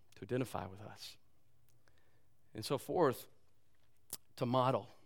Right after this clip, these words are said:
I think simply to model, to show us how we're to get baptized,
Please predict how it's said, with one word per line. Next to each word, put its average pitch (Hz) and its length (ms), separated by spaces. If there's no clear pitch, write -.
I - 60
think 196 180
simply 165 360
to - 120
model, 110 540
to - 100
show 175 400
us 120 640
how 143 140
we're 156 140
to 175 80
get 160 180
baptized, - 840